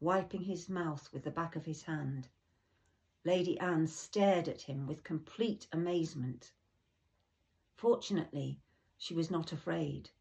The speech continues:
but I could see that she was wondering what more madness the English would subject her to. The king turned away from her, his face long with disappointment. I knew I had to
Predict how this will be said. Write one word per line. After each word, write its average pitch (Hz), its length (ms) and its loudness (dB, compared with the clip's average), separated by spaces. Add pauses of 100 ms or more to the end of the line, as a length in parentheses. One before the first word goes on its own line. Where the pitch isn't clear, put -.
(380)
but 196 140 2
I 185 120 2
could - 180 -2
see 254 260 4
that - 160 4
she - 120 -6
was 180 140 0
wondering 175 600 2 (200)
what 190 380 6
more 202 260 8
madness 190 760 4
the 170 120 -2
English 208 500 4
would 170 140 -2
subject 190 500 0
her 156 100 -2
to. 127 360 -6 (1120)
The 170 80 -4
king 226 340 4
turned 247 320 4
away 202 240 4
from 143 280 -6
her, 131 280 -4 (380)
his 165 260 -6
face 185 460 0
long 165 440 4
with 147 200 -4
disappointment. - 880 -6 (840)
I 185 100 0
knew 185 340 4
I 202 120 4
had 190 240 -4
to - 80 -20